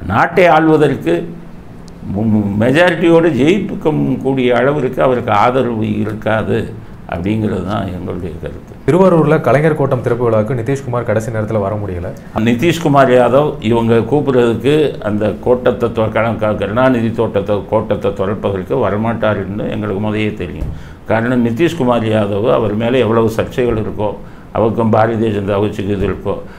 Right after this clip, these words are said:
Speaker 1: அவர் மேல பெரிய அளவு ஊழல் குற்றச்சாட்டு இல்லை. அவர் வந்து இந்த மாதிரி ஊழல் பண்றவங்கள்ட்ட வந்துகிட்டு அவர் வந்து திறந்து வச்சாருன்னா, இந்தியா பூரா அவரை காரி துப்பிடுவாங்க. முப்பதாயிரம் கோடி சம்பாதிப்பீங்க,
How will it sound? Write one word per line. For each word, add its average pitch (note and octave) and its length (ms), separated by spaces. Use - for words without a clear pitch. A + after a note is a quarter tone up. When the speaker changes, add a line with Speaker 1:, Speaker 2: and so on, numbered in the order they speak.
Speaker 1:
அவர் D3+ 260
மேல C#3 220
பெரிய C#3 340
அளவு A#2 260
ஊழல் C3+ 400
குற்றச்சாட்டு F#2 600
இல்லை. E2+ 340
அவர் E3+ 280
வந்து E3 440
இந்த D#3+ 260
மாதிரி D#3 260
ஊழல் F3 380
பண்றவங்கள்ட்ட C3+ 760
வந்துகிட்டு C3 440
அவர் B2+ 180
வந்து A#2 280
திறந்து C3 320
வச்சாருன்னா, A2+ 640
இந்தியா C3+ 380
பூரா A#2+ 240
அவரை A#2 240
காரி - 280
துப்பிடுவாங்க. F2+ 680
முப்பதாயிரம் A2 480
கோடி C#3 220
சம்பாதிப்பீங்க, B2 840